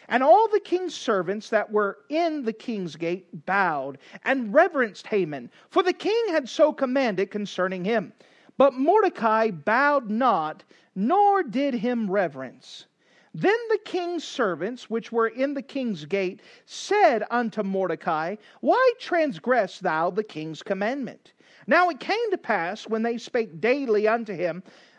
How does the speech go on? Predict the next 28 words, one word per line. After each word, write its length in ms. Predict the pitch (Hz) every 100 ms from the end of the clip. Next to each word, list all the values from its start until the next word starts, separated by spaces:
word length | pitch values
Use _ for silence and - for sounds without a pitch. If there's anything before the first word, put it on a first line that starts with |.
| -
th-, 140 | 208 -
that, 220 | 214 233 226
and 240 | 233 226
he 160 | 208 254
hearkened 580 | 214 285 370 339 254 226
not 300 | 226 220 -
unto 400 | 277 339 - 208
them, 380 | 180 147 131 139 _ _ -
that 280 | 233 254 240
they 180 | 262 254
told 440 | - 403 392 311
Haman 500 | - 185 170 170 190 _ -
to 120 | 311
see 380 | - - 392 359
whether 340 | 202 208 196 208
Mordecai's 720 | 214 320 339 - 262 254 180
matters 460 | 208 185 175 170 180
would 180 | 185
stand, 580 | - - 277 226 151 165 - _ _
for 180 | - 311
he 180 | 254 285
told 560 | - 359 403 370 240 - -
them 400 | 185 165 160 175 _ -
that 180 | 214 240
he 460 | 208 311 285 185 180
was 260 | 170 180
a 80 | 202
Jew. 520 | 165 143 240 240 156